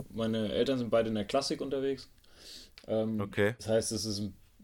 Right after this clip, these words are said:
Speaker 1: das Tourleben ist ein bisschen weniger hart als <laughs> in der Popmusik. Aber trotzdem ist es immer noch, äh, immer noch nicht das einfachste Leben, was man sich aussuchen kann. Und das hat mich
Speaker 2: Mhm.
Speaker 1: vielleicht
Speaker 2: Und, und, äh, bei,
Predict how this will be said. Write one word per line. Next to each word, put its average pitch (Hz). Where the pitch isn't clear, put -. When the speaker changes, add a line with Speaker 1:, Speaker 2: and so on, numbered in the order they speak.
Speaker 1:
das -
Tourleben 131
ist 104
ein 113
bisschen 127
weniger 139
hart 127
als -
<laughs> 156
in 135
der 127
Popmusik. 127
Aber 139
trotzdem 156
ist 131
es 127
immer 135
noch, 127
äh, 117
immer 180
noch 151
nicht 147
das 123
einfachste 123
Leben, 92
was 92
man 95
sich 87
aussuchen 85
kann. 71
Und 117
das 101
hat 123
mich 95
Speaker 2:
Mhm. -
Speaker 1:
vielleicht 101
Speaker 2:
Und, 85
und, 104
äh, 98
bei, 95